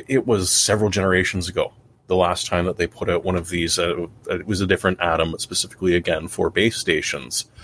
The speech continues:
So this one's gonna be ten nanometer with, you know, possibly some pluses. And it, uh, when we see it come in, it's gonna be interesting because this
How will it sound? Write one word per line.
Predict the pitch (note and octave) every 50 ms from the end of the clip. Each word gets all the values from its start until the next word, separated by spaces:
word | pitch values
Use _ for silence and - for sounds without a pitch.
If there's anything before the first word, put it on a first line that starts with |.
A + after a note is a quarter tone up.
| - - - - -
So | - - - A2+
this | C3 C#3+ - -
one's | C3+ C3+ C3 A#2
gonna | A2 A#2+ B2+ B2+
be | G#2+ A2+ B2 C#3
ten | - - G#2+ B2
nanometer | C#3+ B2 G#2 G2+ G2 F#2+ A2+ C#3+ F3 F#3 _ _ _ _ _ _ _ _ _ _ _ _ _ _
with, | - G#2 - - - _ _ _
you | - G2+
know, | F2 - - _ _ _ _ _ -
possibly | - - - - G#2 G2 F2+
some | - - A2
pluses. | - - - - - - - - - _ - - - - - - - - D#3 - - -
And | C#3+ B2+ B2 B2 B2 B2 B2 B2 B2+ B2+ B2+ B2 A#2 - - - - _ _ _ _ _ _ _ _ _ _ _ _ _ _ _ _ _ _ _ _ _ _ _ _ _ _ _ _
it, | _ - F#2+ F2+ - A2+ - - - - G#2+ A#2 - A#2
uh, | D3 C#3+ C#3+ -
when | C#3 C3+ C#3 D3
we | D3 C3
see | - - C3+ C3
it | -
come | - - D3 B2+ G2+
in, | G2 A#2
it's | G2 -
gonna | - A#2+ A2+
be | B2 B2
interesting | A2+ A#2+ A#2 - - G2 E2 - - - G#2+ A2 A#2
because | G#2+ G#2+ G#2+ - - A2 G2+ G2 G2 G2+ G2 G2 F#2+ F#2
this | - G#2+ G2+ - - -